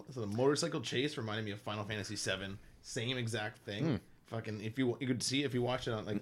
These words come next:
Speaker 1: watch the game,
Speaker 2: Mm-hmm.
Speaker 1: it's exactly the same thing. It was so badass. Just the whole fact they brought in, like,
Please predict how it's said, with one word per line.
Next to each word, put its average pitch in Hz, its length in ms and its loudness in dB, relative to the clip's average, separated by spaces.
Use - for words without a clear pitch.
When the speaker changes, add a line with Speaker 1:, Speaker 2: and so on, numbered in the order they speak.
Speaker 1:
watch 110 200 -2
the 110 80 -2
game, 104 300 -2
Speaker 2:
Mm-hmm. 104 240 6
Speaker 1:
it's 113 140 -2
exactly 107 440 4
the 95 60 -2
same 95 240 -4
thing. 90 140 -6
It 85 40 -2
was 90 120 -2
so 120 120 4
badass. 95 640 0
Just 117 140 -2
the 123 80 2
whole 110 220 2
fact 104 320 0
they 101 80 0
brought 98 240 2
in, 98 80 -2
like, 90 200 -4